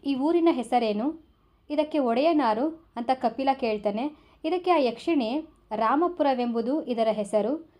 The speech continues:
ರಘುರಾಮನೇ ಇದರ ಒಡೆಯ. ಅವನು ಬೇಡಿದ್ದನ್ನು ನೀಡುವ ಕಲ್ಪರಾಮ. ಬೇಕಿದ್ದರೆ ನೀನು ಹೋಗಿ ಬೇಕಾದನ್ನು ಬೇಡಿಕೊಳ್ಳುವಂತೆ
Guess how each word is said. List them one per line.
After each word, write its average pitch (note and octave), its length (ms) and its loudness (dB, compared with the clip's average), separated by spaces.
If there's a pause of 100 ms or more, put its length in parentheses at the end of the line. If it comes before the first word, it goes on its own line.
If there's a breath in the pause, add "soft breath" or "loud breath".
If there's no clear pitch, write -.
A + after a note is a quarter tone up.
(140 soft breath)
ರಘುರಾಮನೇ A#3 840 0
ಇದರ A3+ 200 -2 (100)
ಒಡೆಯ. G3 280 0 (760 soft breath)
ಅವನು D#4+ 240 6
ಬೇಡಿದ್ದನ್ನು D4+ 580 4
ನೀಡುವ C#4+ 340 4 (260)
ಕಲ್ಪರಾಮ. A#3+ 600 2 (420)
ಬೇಕಿದ್ದರೆ A3 720 -4 (240 soft breath)
ನೀನು E4 340 4
ಹೋಗಿ C4 420 -2
ಬೇಕಾದನ್ನು C4+ 680 0
ಬೇಡಿಕೊಳ್ಳುವಂತೆ A3+ 800 -2